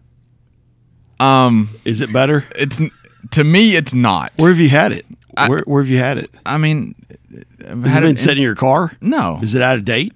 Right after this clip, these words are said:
Speaker 1: No, it's not out of date. Is there a date? Is, does water go out of date?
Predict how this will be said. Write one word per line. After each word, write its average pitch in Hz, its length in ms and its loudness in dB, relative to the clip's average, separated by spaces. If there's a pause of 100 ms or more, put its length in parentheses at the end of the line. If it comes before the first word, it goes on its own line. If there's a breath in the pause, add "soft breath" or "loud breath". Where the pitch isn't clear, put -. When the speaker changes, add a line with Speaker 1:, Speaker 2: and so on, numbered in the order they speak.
(140)
Speaker 1:
No, 262 260 -4
it's 95 120 -10
not 104 160 -4
out 85 140 -6
of 76 100 -14
date. 110 300 -6 (220)
Is 107 100 -8
there 156 140 2
a 135 60 0
date? 123 260 -4
Is, 117 140 -4
does 110 500 -4 (260)
water 131 400 2
go 175 120 0
out 165 180 0
of 160 80 -6
date? 202 260 -4